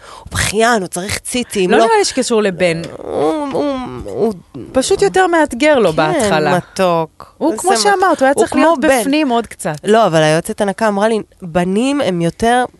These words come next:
Speaker 1: כאילו, משהו לא טוב לו, הם, כמו שהם לא יודעים להיות חולים.
Speaker 2: אה, באמת? היא אמרה לך?
Speaker 1: כן, כמו
Speaker 2: אה.
Speaker 1: שבנים לא יודעים יותר להיות, להיות חולים, הם מתלוננים, אז הוא מתלונן,
Speaker 2: אוקיי.
Speaker 1: אבל הוא מתוק,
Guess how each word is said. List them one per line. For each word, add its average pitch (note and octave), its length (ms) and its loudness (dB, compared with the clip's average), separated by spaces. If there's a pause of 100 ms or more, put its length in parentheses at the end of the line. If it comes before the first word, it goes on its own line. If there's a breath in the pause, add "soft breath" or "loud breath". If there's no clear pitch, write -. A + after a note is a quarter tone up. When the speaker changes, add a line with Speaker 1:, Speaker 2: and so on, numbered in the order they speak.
(260)
Speaker 1:
כאילו, A#3 320 0
משהו A3+ 320 0
לא A#3 100 2
טוב B3 300 0
לו, A#3+ 240 2
הם, G3 200 -4
כמו C4+ 160 -2
שהם C4 160 0
לא A3 60 2
יודעים A#3 220 0
להיות A3 200 0
חולים. E3+ 460 0
Speaker 2:
אה, D4 80 2
באמת? F3 400 -4
היא F#3 120 -2
אמרה F3+ 240 -2
לך? F#4+ 200 -4
Speaker 1:
כן, C4 380 2
כמו C#4+ 120 0
Speaker 2:
אה. E4+ 60 2
Speaker 1:
שבנים C#4+ 460 0
לא B3+ 40 2
יודעים C#4 280 0
יותר C#4 240 0
להיות, C4 220 -2
להיות B3 240 -2
חולים, B3 300 0
הם G#3 80 0
מתלוננים, F3 960 -4
אז - 180 -10
הוא F#3+ 120 -8
מתלונן, G#3 560 -2
Speaker 2:
אוקיי. F#3 160 -8
Speaker 1:
אבל D#3+ 200 0
הוא D3 100 -4
מתוק, B2+ 480 -8